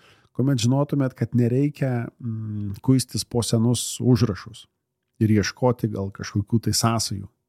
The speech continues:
bet visa tai būtų primenama. Atkreipiamas dėmesys,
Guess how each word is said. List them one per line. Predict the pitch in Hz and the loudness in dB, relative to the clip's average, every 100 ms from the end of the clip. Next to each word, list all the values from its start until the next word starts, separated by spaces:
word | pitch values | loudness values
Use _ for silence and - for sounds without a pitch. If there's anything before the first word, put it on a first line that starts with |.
| - | -6
bet | 107 _ _ | -6 _ _
visa | 104 135 196 185 | 0 0 0 -4
tai | - | -6
būtų | 107 107 113 - - - | -6 -4 -6 -8 -20 2
primenama. | 139 135 110 90 73 - _ _ _ _ _ _ _ - | 4 4 0 -4 -10 -20 _ _ _ _ _ _ _ -4
Atkreipiamas | 170 - 160 135 123 117 95 | -4 0 0 2 0 0 0
dėmesys, | 101 92 - 104 - | -2 -2 -6 -10 -14